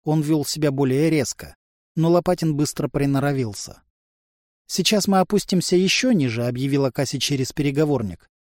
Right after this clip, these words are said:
Демонесса вернулась на капитанский мостик, а вот Влад с дядей Сашей оставались на палубе.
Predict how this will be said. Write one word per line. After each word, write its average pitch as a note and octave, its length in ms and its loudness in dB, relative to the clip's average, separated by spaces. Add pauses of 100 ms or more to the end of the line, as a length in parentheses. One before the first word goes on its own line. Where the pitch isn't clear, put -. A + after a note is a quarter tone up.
(180)
Демонесса D3+ 540 0
вернулась C#3+ 560 0
на C#3 120 -2
капитанский C#3+ 640 -2
мостик, D#3+ 480 -2
а C#3 40 0
вот C3 180 -4
Влад C#3+ 320 0
с A#2+ 80 -8
дядей C3 360 -2
Сашей D#3+ 400 -2
оставались C#3 520 -4
на D3+ 120 -2
палубе. B2 480 -2